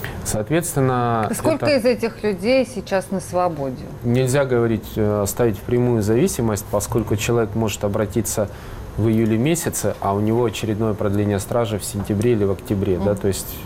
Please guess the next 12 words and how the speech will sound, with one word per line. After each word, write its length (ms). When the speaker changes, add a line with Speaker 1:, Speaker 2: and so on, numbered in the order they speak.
Speaker 1:
никак 460
не 100
получится 460
прямой 320
зависимости. 720
Те 100
люди, 400
с 100
которыми 440
ведется 420
плотная 640
работа, 500